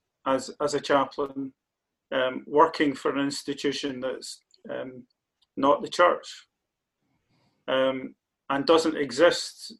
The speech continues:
in any shape or form, um, to be religious, and looks at the money it spends on, on the chaplaincy, um, as something that's an asset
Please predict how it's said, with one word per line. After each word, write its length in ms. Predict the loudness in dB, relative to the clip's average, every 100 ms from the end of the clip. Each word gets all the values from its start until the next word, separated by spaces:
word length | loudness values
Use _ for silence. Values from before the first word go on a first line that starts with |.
| _ -8
in 140 | -6
any 300 | 0 2 2
shape 520 | 2 2 4 4 2 0
or 80 | -2
form, 440 | 2 2 2 -2 -12 _ _ -8
um, 500 | -2 0 0 -2 -6 -12 _ _ _ _ _ _ _ _ _ _ -16 -6
to 100 | 0
be 140 | 2
religious, 720 | 4 6 4 4 -6 -8 -18 _ _ -20 -14 -14 -14 -20 -16 -16 -18 _ _ _ _ -8
and 320 | 0 2 2 4
looks 540 | 8 8 6 0 4
at 320 | 6 6 2 _ _ _
the 80 | 2
money 240 | 4 4
it 140 | 4 0
spends 800 | -2 0 2 2 -2 -4 -12 -18 _ _
on, 300 | -2 0 -2 -8 -4
on 360 | -2 0 -4 -10 _ _ _ _ -4
the 80 |
chaplaincy, 800 | 0 4 4 2 -6 -6 -6 -6 -10 _ _ _ _ _ _ _ _ _ _
um, 400 | -4 -2 -2 -6 -12 _ _ -2
as 220 | 0 0
something 420 | 2 2 2 -2
that's 220 | -2 -4 0
an 100 | 2
asset 520 | 4 2 0 -2